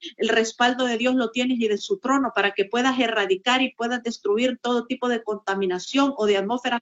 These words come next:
pesadas que puedan estar viniendo a tu vida. Así es que, iglesia, hoy más que nada fundamentate en que tú estás diseñada a través del reino de los cielos y que tienes el respaldo de Dios.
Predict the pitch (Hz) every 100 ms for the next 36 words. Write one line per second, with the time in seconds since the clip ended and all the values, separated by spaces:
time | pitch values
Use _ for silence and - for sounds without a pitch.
0 | - - 208 269 269 190 - 381 - 226
1 | 233 240 226 226 233 233 220 220 226 220
2 | 190 180 226 185 180 247 247 262 240 254
3 | 277 269 226 254 285 277 - 359 277 233
4 | 254 - 262 254 269 285 285 - - 247
5 | 226 214 247 302 - 254 254 240 247 240
6 | 233 - 269 277 - 262 262 - 240 247
7 | 277 262 - - 226 214 208 226 233 247
8 | 240 254 262 254 220 220 - 285 254 226
9 | 208 196 220 233 226 190 202 - 214 202
10 | 196 175 147 127